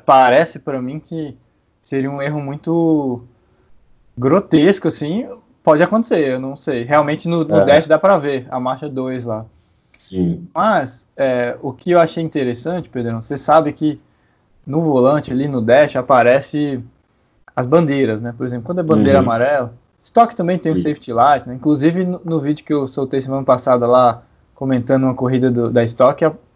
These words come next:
Speaker 1: eu falei isso.
Speaker 2: Sim.
Speaker 1: E, então, tem, tem as bandeiras, tem a cronometragem no dash, é, é integrado.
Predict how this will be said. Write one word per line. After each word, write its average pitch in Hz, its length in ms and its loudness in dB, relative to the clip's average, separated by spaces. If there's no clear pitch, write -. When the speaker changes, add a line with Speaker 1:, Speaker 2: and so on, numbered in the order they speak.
Speaker 1:
eu - 100 -4
falei 120 360 2
isso. 127 160 -10
Speaker 2:
Sim. - 260 -4
Speaker 1:
E, 151 360 6
então, 196 280 4
tem, 226 360 2
tem 208 280 -4
as 226 140 2
bandeiras, 202 720 4
tem 170 180 -2
a 165 40 -4
cronometragem 160 760 2
no 202 160 -2
dash, 151 340 2
é, 139 220 -6
é 147 40 -8
integrado. 147 580 2